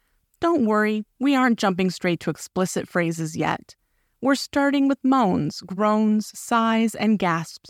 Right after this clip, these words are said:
first. These natural sounds are powerful in conveying your enjoyment. Once you can get used to hearing yourself enjoy sex and listening to your partner enjoy sex,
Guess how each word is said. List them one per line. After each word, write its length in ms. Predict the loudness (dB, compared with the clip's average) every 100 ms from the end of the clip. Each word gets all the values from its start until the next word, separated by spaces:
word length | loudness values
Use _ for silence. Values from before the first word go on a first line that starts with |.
| _
first. 440 | -2 -2 -4 -16 -20 _ _ _ _ _ -4
These 240 | 0 2
natural 500 | 2 2 2 0 -2
sounds 480 | -2 -2 -2 -2 -2 -2
are 120 | -2
powerful 600 | -4 -4 -2 0 0 2
in 120 | 2
conveying 760 | 0 0 2 2 0 0 0 0
your 260 | 0 2
enjoyment. 840 | 0 -2 -2 0 0 0 -2 -10 -20 _ _ _ _ _ _
Once 320 | 0 2 2 2
you 60 |
can 100 | 0
get 160 | 2 0
used 280 | 0 -2 -2
to 60 |
hearing 360 | -2 0 2 2
yourself 380 | 0 0 -2 0
enjoy 420 | -2 -2 -2 -2
sex 440 | -2 -4 -4 -6 -4
and 300 | 0 2 2
listening 400 | 0 0 2 2
to 160 | 0 -2
your 80 |
partner 420 | 0 0 0 2 2
enjoy 360 | 2 2 -2
sex, 480 | -2 -2 -2 -6